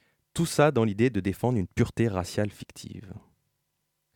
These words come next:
Pour verser dans l'actualité, c'est également pour ça que l'extrême droite a autant de mal à condamner aujourd'hui l'agression russe de l'Ukraine. Car l'Ukraine est le berceau de la culture russe,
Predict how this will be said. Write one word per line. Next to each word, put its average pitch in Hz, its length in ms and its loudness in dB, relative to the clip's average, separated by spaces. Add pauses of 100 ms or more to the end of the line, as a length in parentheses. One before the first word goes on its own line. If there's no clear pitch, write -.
(800)
Pour 107 140 4
verser 135 320 4
dans 135 100 6
l'actualité, 117 720 4 (360)
c'est - 180 -2
également 127 280 6
pour - 160 -4
ça 156 140 4
que - 60 -8
l'extrême 107 280 0
droite 110 300 4
a 98 60 4
autant 101 260 2
de 98 40 2
mal 135 160 4
à 104 60 4
condamner 101 380 2
aujourd'hui 92 680 -2 (140)
l'agression 113 720 0
russe 120 420 -2
de 104 100 0
l'Ukraine. - 560 -12 (580)
Car 90 120 0
l'Ukraine 120 360 0
est 95 40 2
le 87 60 -6
berceau 123 360 4
de 113 60 0
la 95 60 4
culture - 420 -4
russe, 117 440 0